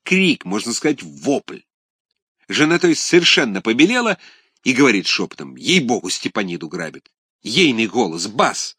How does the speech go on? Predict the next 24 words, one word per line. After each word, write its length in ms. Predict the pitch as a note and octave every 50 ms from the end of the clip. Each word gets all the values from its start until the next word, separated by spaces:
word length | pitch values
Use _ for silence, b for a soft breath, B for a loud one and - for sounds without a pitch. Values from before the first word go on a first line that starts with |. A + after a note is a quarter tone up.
| _ _
налетчики. 680 | - G3+ A3+ A3+ F#3+ C3+ - - - - - - - - _ _ _ _ _ _ _ _ _ _ _ _ _ _ _ _ _ _ _
Хотел 280 | - F#2+ - G2 F#2+
я 120 | F#2 F2+ F2
сунуться 380 | - - G2 F#2 F2+ - -
в 60 | F2+ -
коридор, 400 | - F#2+ F#2 F2 E2+ G#2 G2 -
чтоб 240 | - - F2+ -
Степаниду 540 | - - - G2 - F#2+ G#2 A2 A2 G2 A2
отбить, 400 | B2 C3+ D3 F3+ B3+ A3+ - - _
жена 340 | - - - F2 D#2 D#2 F2
не 100 | G#3 B3
пущает. 600 | - - A3 - - - - G2+ G2 - - - B B B B B B B B B
"Замкни, 580 | - - - - E3+ E3+ E3+ C#3 - D#3 F#3 F#3+
говорит, 340 | D#3 D#3+ G3 F#3+ F3+ D3 B2
дверь, 320 | A2+ B2 D#3+ A#3 G#3+ F3
нечего 400 | D#3+ E3+ A3 A3+ - - A3 G#3+
тебе 120 | F3+ A3+ F#3+
соваться 440 | - G3+ G#3 A3+ A3 - - G#3
в 60 | F#3+ G#3
уголовное 500 | F#3+ G#3 G#3 G#3+ G#3+ G3 G3+ G#3+ G#3 G3+
дело, 320 | E3+ A3 A#3 A3 G#3 F3
ты 140 | - A3 G3
все-таки 340 | - - G3+ - - - F3+
семейный". 560 | - - G3 F#3 E3+ B2+ G2 D#2 - -